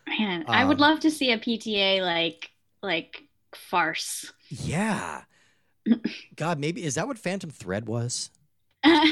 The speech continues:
Speaker 1: Yeah, secretly,
Speaker 2: Could you
Speaker 1: it was a
Speaker 2: argue that
Speaker 1: slapstick
Speaker 2: that's
Speaker 1: comedy.
Speaker 2: it is, like, a secretly, like, very dark comedy. <laughs> And
Speaker 1: It is. I mean, I think that Phantom Thread is, like, a fun rom-com after you watch it, like, four times.
Speaker 2: Al-,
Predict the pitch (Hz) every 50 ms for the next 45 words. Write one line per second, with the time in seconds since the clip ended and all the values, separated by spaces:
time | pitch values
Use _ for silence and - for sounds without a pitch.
0 | 311 415 - - - - 247 277 277 240 226 220 - - 254 - 233 214 202 185
1 | 185 180 175 180 202 254 269 254 220 196 196 202 180 185 196 196 180 185 180 175
2 | 175 170 - 185 185 170 170 - 165 175 180 - - - - - - - 202 285
3 | 311 302 233 196 226 220 190 202 180 - - - - 196 165 - 208 190 175 175
4 | 180 170 165 160 151 147 139 - 202 - - 143 120 127 120 123 127 123 127 120
5 | 123 113 104 104 - - - 107 92 87 85 82 85 95 101 - _ _ - -
6 | 214 147 190 160 147 180 - - 269 285 294 311 311 294 - - - 254 302 330
7 | 330 370 370 330 - 269 311 415 403 403 349 320 285 247 233 214 165 165 - -
8 | 240 220 233 233 220 220 220 202 196 196 185 185 180 175 185 175 170 - 185 180
9 | - 190 180 180 170 170 175 175 190 208 220 214 196 165 160 160 160 160 165 160
10 | 170 180 - 175 185 175 170 160 160 - - - - - - - - 139 147 -
11 | - - - 175 170 - - 165 170 160 147 165 180 - - - - 170 208 247